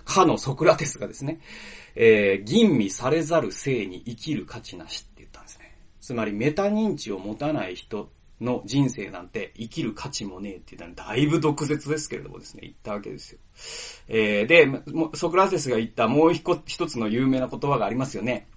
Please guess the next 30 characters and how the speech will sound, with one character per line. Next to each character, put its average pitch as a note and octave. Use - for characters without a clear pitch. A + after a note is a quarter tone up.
無 D#3
知 A#2
の G2+
知 G2+
で F2+
す -
よ。 -
「自 C#3
分 G3+
が F#3+
知 F#3
ら F#3+
な G3
い F#3
こ-、 D#3
と C3+
い C3+
う C3+
こ C#3+
と D3
に B2
つ C3+
い A#2
て C3
知 C#3
っ -
て -
い C#3+
る C#3+
分、 E3